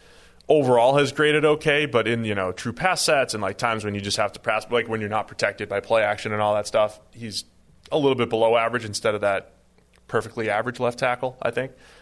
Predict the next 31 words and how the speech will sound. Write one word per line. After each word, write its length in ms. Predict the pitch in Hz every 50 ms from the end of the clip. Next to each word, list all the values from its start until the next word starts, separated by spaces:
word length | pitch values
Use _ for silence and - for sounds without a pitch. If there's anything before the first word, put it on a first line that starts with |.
| _ _ _
Brian 280 | - 123 117 120 120 123
O'Neill's 360 | 120 120 123 127 127 123 123
become 380 | - - 127 - 135 127 120
pretty 200 | 120 - 127 120
good. 220 | 110 123 123 120 117
Garrett 280 | 123 117 113 117 113
Bradbury 400 | - 113 110 117 113 120 117 113
has 240 | 110 - 117 113 110
to 80 | - -
play 180 | - 123 113
better, 320 | 107 107 110 107 110 113 113
the 100 | - 113
two 140 | - - 110
thousand 240 | 113 107 104 107
nineteen 380 | 107 107 104 104 - 110 104 101
first-round 460 | - 107 107 104 - 110 101 98 98
pick. 300 | - 123 120 110 - - - - - - - - - - - _ _ -
Um, 520 | 76 95 104 101 101 98 98 95 92 82 - _ _ _ _ _ _ _ _ _ _ _ _ -
and 120 | 131 127 139
then 180 | 135 135 - -
my 100 | 139 135
boy 220 | 131 139 143 143
Dalvin 360 | 139 143 139 143 143 139 127
Cook, 320 | - 175 208 185 - - - - _ _ _ - _ _ _ _ _ _ _ _ _ _ _ _ - -
assuming 440 | - 127 - - 151 143 135 131 127
they 120 | 127 127
get 120 | 123 127 117
a 40 | 117
contract 540 | - 135 135 156 151 - 135 107 113 -
worked 260 | 107 104 98 87 - 101
out. 320 | 95 101 113 123 120 -